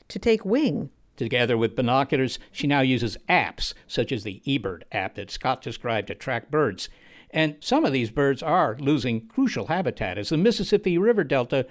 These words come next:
Speaker 2: slowly slips into the sea.
Speaker 1: Cassandra, we should probably get some of the terms out of the way. Do you prefer birding or bird watching? And I'm, I'm reminded of the debate between, uh, Star Trek fans between using Trekkie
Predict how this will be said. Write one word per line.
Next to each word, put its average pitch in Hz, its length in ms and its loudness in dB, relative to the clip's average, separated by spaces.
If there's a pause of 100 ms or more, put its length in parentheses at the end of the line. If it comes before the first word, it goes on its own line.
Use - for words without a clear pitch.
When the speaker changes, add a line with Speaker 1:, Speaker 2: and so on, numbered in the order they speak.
(140)
Speaker 2:
slowly 151 540 0
slips 127 540 -2
into 190 200 -2
the 170 140 0
sea. 98 560 -4 (600)
Speaker 1:
Cassandra, 208 640 2
we 233 120 2
should 226 140 -4
probably 294 220 4
get 277 140 4
some 226 120 0
of 220 60 2
the 269 80 2
terms 233 560 2
out 185 140 2
of 170 80 0
the 165 80 0
way. 165 320 4
Do 151 120 0
you 240 60 4
prefer 233 600 2
birding 254 600 6
or 190 100 2
bird 190 340 2
watching? 165 520 0
And 170 140 0
I'm, 165 220 0
I'm 170 120 0
reminded 196 480 4
of 170 100 0
the 180 100 2
debate 185 340 2
between, 180 460 0
uh, 165 160 2
Star 208 280 4
Trek 202 280 -2
fans 175 580 2
between 175 420 0
using 190 300 2
Trekkie 196 500 2